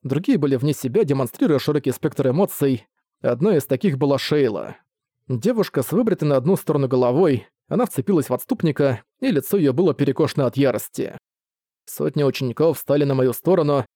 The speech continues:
и у каждого была своя уникальная история. Их собственные бессонные ночи, личные трагедии и минуты ужаса.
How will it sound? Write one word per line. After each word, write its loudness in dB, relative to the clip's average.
и -2
у 2
каждого 0
была 2
своя 2
уникальная 0
история. 0
Их -6
собственные 0
бессонные 0
ночи, 0
личные -2
трагедии 0
и 2
минуты 0
ужаса. 0